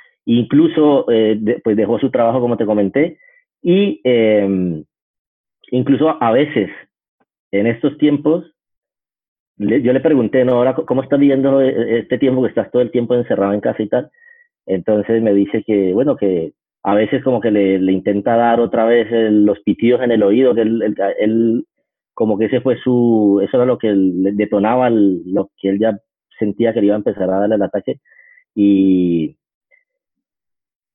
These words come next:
pero que bueno, que lo está llevando ahora mucho mejor, pues ya se ha quitado el peso de, de, de, el tema del trabajo y,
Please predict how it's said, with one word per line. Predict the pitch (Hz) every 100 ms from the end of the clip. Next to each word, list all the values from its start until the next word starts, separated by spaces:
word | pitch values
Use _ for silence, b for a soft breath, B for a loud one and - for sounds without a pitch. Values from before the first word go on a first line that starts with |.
| _ _ _ _ _ _ -
pero | 123
que | 117
bueno, | 135 107
que | 104
lo |
está | - 110
llevando | 120 120 117 117
ahora | 113
mucho | 113 110 113
mejor, | 104 113 139 143
pues | 101 95
ya | 95
se | 113
ha |
quitado | 107 110 110
el | 101
peso | 113 101 110
de, | 104 92 87 82 78
de, | 90 85
de, | 85
el | 90 82
tema | 98 107
del | 101
trabajo | 98 85 113 123 131
y, | 101 87 76